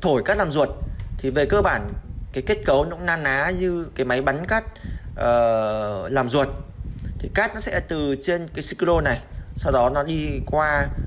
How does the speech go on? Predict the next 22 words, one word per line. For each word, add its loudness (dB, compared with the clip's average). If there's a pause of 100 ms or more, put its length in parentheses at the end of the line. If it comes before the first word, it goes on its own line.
(220)
ờ, -2
một -2
cái 0
đầu 4
phun 0
duy -2
nhất, 2 (440)
sau -2
đó 6
là 2 (240)
nó -4
sẽ -2
phun 0 (140)
cái -2
hỗn -6
hợp, 2 (720)
ờ, -2
làm 0
ruột 2 (280)
vào 0
trong, -2
ờ, -4